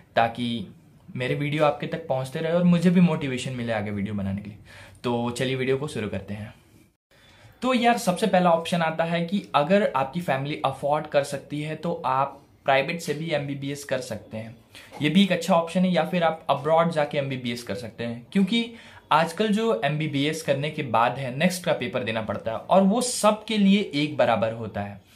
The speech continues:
तो आपको कहीं से भी आप एमबीबीएस कर सकते हैं अगर आप अफोर्ड कर सकते हैं तो। दूसरी अगर बात करें तो आपके पास बीडीएस एक बहुत अच्छा ऑप्शन है,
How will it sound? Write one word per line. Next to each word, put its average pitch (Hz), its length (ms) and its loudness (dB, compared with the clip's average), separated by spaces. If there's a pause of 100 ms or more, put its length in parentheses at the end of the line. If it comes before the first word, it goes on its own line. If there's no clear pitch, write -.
(480)
तो 156 440 2
आपको 131 580 0 (320)
कहीं 165 180 8
से 208 140 2
भी 196 100 4
आप 208 160 4
एमबीबीएस 185 380 4
कर 175 100 -2
सकते 175 240 -4
हैं 170 80 2
अगर 165 140 0
आप 156 240 0
अफोर्ड 156 400 2
कर 165 140 -6
सकते 160 340 -6
हैं 160 200 -6
तो। 175 160 -4 (880)
दूसरी 214 380 2
अगर 269 120 0
बात 180 300 4
करें 185 200 2
तो 196 80 2 (140)
आपके 151 260 0
पास 185 480 0
बीडीएस 175 760 4
एक 165 220 0
बहुत 151 260 -2
अच्छा 151 260 -4
ऑप्शन 139 540 2
है, 113 260 -8